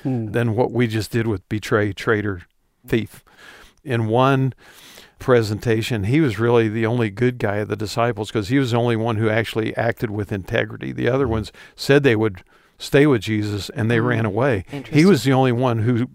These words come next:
Speaker 2: stayed true to his word. In others, they talk about the fact that it, you know, it really wasn't his fault
Speaker 3: Hmm.
Speaker 2: what happened, because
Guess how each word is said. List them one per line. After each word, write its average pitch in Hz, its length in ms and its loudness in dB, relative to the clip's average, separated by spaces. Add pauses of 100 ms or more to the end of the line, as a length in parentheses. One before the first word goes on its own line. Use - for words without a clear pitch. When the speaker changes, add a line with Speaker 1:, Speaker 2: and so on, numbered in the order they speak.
Speaker 2:
stayed 123 400 0
true 127 300 -2
to 107 140 -2
his 101 180 -6
word. 117 400 0 (500)
In 120 260 -2
others, 131 440 2
they 110 120 0
talk 107 300 -2
about 107 240 -4
the 107 100 -10
fact 110 300 -4
that 110 100 -4
it, 120 220 -8
you - 340 -10
know, 104 140 -2
it - 160 -4
really 123 320 2
wasn't 110 440 -2
his 110 280 -2
fault 117 680 -2 (260)
Speaker 3:
Hmm. 151 260 -8
Speaker 2:
what 135 160 4
happened, 120 420 0
because 110 400 -2